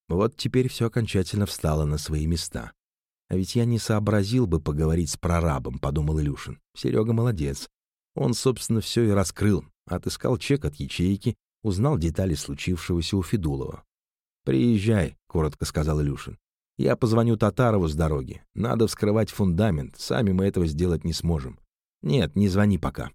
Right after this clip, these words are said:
подожди". "Почему?" "Подожди", настойчиво повторил Макар. "Успеется". "Ладно",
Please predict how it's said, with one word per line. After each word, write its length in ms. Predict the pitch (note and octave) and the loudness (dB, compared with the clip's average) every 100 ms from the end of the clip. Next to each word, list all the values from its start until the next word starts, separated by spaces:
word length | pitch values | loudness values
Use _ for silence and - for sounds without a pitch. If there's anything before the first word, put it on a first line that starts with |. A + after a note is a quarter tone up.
| _ | _
подожди". 520 | - A2+ G#2 D2+ C2+ - _ _ _ | 0 2 2 0 -6 -10 _ _ _
"Почему?" 480 | D2+ C#2 D2 E2+ F2 _ _ _ _ _ | -6 -2 0 0 -2 _ _ _ _ _
"Подожди", 720 | A2 A#2 B2+ G#2 F2 E2+ D#2 | 2 4 2 2 2 2 2
настойчиво 640 | F2 E2 - F2 D#2 F2 | -2 -4 0 0 2 -2
повторил 440 | D#2 E2+ - E2 D#2 | -2 -4 -2 0 2
Макар. 400 | D#2+ D2+ D2+ - _ | 0 -2 -4 -6 _
"Успеется". 760 | D#3+ E3 - D3 F2 C#2+ - - _ _ _ _ _ | -4 -2 2 2 2 -2 -10 -12 _ _ _ _ _
"Ладно", 560 | A2 C3 G2+ G2+ A#2 | 2 4 4 4 0